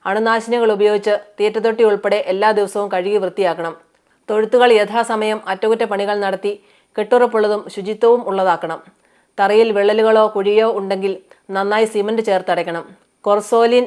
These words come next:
ബയോക്ലിൻ തുടങ്ങിയ അണുനാശിനികളും തൊഴുത്ത് വൃത്തിയാക്കാൻ ഉപയോഗിക്കാം. നൂറ്റി അൻപത് ഗ്രാം ബ്ലീച്ചിങ് പൗഡറും മൂന്ന് ടീസ്പൂൺ അലക്കുകാരമോ ഡിറ്റർജന്റ് പൗഡറോ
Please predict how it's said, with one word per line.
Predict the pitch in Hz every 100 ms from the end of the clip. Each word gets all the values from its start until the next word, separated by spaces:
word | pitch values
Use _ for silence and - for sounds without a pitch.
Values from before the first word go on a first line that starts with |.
| 247
ബയോക്ലിൻ | 185 202 214 220 233 233
തുടങ്ങിയ | 208 202 208
അണുനാശിനികളും | 190 190 208 208 208 208 208 208 185
തൊഴുത്ത് | 196 196
വൃത്തിയാക്കാൻ | 208 190 208 185 190 190
ഉപയോഗിക്കാം. | 175 180 175 170 165 - _ _ _ _ _ -
നൂറ്റി | 208 214
അൻപത് | 240 226 233 220
ഗ്രാം | 220 220
ബ്ലീച്ചിങ് | 196 214 214 226
പൗഡറും | 214 202 208 202 - _ _ _ -
മൂന്ന് | 208 240 240
ടീസ്പൂൺ | 233 226 220 220
അലക്കുകാരമോ | 190 202 233 226 208 208 208 - - 208
ഡിറ്റർജന്റ് | 220 233 226 226 240
പൗഡറോ | 220 202 202 208 208